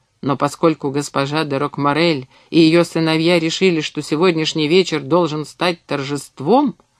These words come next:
я могу позволить себе немного опоздать». Она с необычайной скоростью принялась заплетать волосы Катрин, накручивая из их золотой массы высокую корону.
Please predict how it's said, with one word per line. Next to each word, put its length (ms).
я 280
могу 540
позволить 640
себе 440
немного 600
опоздать». 960
Она 460
с 140
необычайной 640
скоростью 640
принялась 480
заплетать 580
волосы 460
Катрин, 500
накручивая 1040
из 260
их 300
золотой 540
массы 460
высокую 600
корону. 600